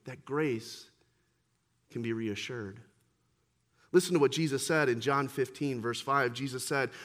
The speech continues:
"For apart from me, you can do nothing." And Jesus made it very clear that he truly was the vine, that we need to be connected to him, that all of our power for joy and happiness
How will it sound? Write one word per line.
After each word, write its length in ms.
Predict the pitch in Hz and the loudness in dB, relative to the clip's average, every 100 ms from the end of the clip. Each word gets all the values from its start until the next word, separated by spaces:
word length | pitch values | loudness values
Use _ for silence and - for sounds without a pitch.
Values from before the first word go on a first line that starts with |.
| - | -8
"For 220 | 143 127 | -2 0
apart 400 | - - 175 175 | -2 -2 -2 -2
from 280 | - 123 120 | -6 -6 -4
me, 200 | 139 117 | -4 -4
you 160 | 120 | -6
can 160 | 120 110 | -8 -8
do 120 | 113 | -6
nothing." 480 | 120 120 95 92 92 _ _ _ _ _ _ _ _ _ _ _ _ | -8 -10 -10 -14 -16 _ _ _ _ _ _ _ _ _ _ _ _
And 80 | 165 | 2
Jesus 280 | 175 202 185 | 2 4 6
made 180 | 196 190 | 8 8
it 60 | |
very 180 | 165 180 | 6 4
clear 640 | 135 - 214 247 185 151 147 - - | 2 -6 -6 2 4 4 2 -6 0
that 100 | 175 | 0
he 720 | - - 269 277 175 110 101 - - | 0 -4 0 2 0 -2 -8 -14 -10
truly 720 | - 233 285 277 208 117 92 - | -8 -2 2 2 2 -2 -4 -10
was 160 | 147 139 | -10 -6
the 80 | 135 | -4
vine, 340 | 143 127 98 - - _ _ _ _ _ _ _ - | -2 -2 -2 -10 -20 _ _ _ _ _ _ _ 4
that 160 | 196 | 6
we 180 | 202 247 | 6 4
need 140 | 233 | 4
to 80 | 202 | 4
be 80 | 180 | 2
connected 640 | 180 220 254 262 - 190 | 0 2 2 0 0 -2
to 80 | 180 | 0
him, 580 | 175 220 262 220 139 104 - - - - | -2 -2 -2 -2 -4 -8 -16 -20 0 4
that 100 | 208 | 6
all 260 | 220 262 | 6 6
of 80 | 262 | 6
our 140 | 294 | 4
power 500 | - - 220 233 220 | 2 2 4 8 8
for 160 | 185 175 | 8 4
joy 600 | 143 - 247 233 220 190 | 2 0 2 2 4 6
and 80 | 165 | 6
happiness 560 | 165 202 214 202 175 | 4 2 2 4 4